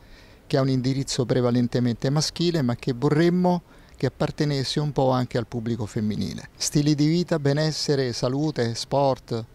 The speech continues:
sono tutti argomenti che fanno parte del D N A della rivista. Avremo anche degli argomenti particolarmente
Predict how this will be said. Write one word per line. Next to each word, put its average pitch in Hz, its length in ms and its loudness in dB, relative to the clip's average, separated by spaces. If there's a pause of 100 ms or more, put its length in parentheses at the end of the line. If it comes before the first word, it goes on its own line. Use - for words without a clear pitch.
(300)
sono 143 340 -2
tutti 156 260 -2
argomenti 139 960 -2
che 120 80 -6
fanno 127 320 -2
parte 127 440 -2
del 117 160 0
D 127 220 0
N 127 120 2
A 123 420 0
della 117 380 -2
rivista. 117 580 -2 (600)
Avremo 147 500 2
anche 131 600 -2
degli 123 220 0
argomenti 131 560 0
particolarmente 117 1300 -2